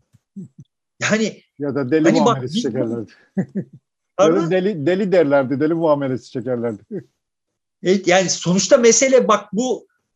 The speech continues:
Speaker 1: hayal edilecek bir şey ama biz bunu yapamıyoruz, vah vah filan değil yani.
Speaker 2: Evet.
Speaker 1: Bu yapılması olm-, gerekmeyen bir şey. Yap-, yani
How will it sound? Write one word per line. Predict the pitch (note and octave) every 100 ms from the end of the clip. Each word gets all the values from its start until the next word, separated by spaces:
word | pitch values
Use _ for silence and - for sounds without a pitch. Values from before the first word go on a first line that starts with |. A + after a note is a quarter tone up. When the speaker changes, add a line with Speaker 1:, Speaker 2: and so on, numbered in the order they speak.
| _
Speaker 1:
hayal | D3+ G3+ A#3 A#3
edilecek | A3+ A#3+ G#3+ A#3+ -
bir | G3+
şey | - D#4 C4+ F#3+ - _ _ _ _
ama | F#3 G#3+ A3 G#3
biz | A3
bunu | B3+
yapamıyoruz, | A#3+ A#3 B3 A#3 E3+ F3+
vah | A3 F#3
vah | G#3+ G#3
filan | G3 G#3 F#3
değil | B3 C#4+ A#3
yani. | C#3 G#2+ - _ -
Speaker 2:
Evet. | B2 A2 _ _ C3+ A2+
Speaker 1:
Bu | G3 F4
yapılması | D4+ - C#4+ D#4 F#4
olm-, | G4 G4+ G#3+
gerekmeyen | B3 F#4 - D4+ A#3+ F3
bir |
şey. | - D3+
Yap-, | E3+ D#3+
yani | D#3+ E3